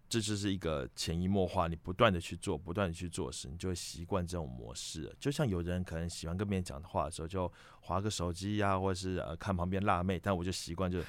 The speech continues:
想歌词，<laughs> 想歌词，想歌词。对，所以大部分都是走路用手机，吃饭用手机，睡觉前滑手机。我通常都是走路的时候想歌词，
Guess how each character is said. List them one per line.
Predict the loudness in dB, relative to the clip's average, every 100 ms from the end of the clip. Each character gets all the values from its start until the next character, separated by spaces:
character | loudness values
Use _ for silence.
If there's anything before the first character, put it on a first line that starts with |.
| -4
想 | 2 2 6
歌 | 6
词， | 6 2
<laughs> |
想 | 0 0 2
歌 | 4 4
词， | 0
想 | -2 -4 -2
歌 | 0 0
词。 | -2 -8 -10 -14 -18 -18 -16 -4
对， | -4 -4 -8 -6
所 | -4
以 | -2 -4 -10 0
大 | 4 4
部 | 2
分 | -2 -2
都 | -4 -6
是 | -6 -8 -6
走 | -6 -2
路 | 0
用 | 0
手 | -4
机， | -8 -8 -8
吃 | -6 -6
饭 | -2 -2
用 | -2
手 | -6 -10
机， | -8 -6 -6
睡 | -6 -4
觉 | -4
前 | -4 -6
滑 | -6
手 | -8 -10
机。 | -10 -12
我 | -10
通 | -6 -4
常 |
都 | -2
是 | -4 -4 -6 -8 -20 -20 -20 -20 -20 -20 -6
走 | -2 0
路 | 0
的 | 0
时 | -2
候 | -4
想 | -6 -4
歌 | -4
词， | -4 -6 -8 -10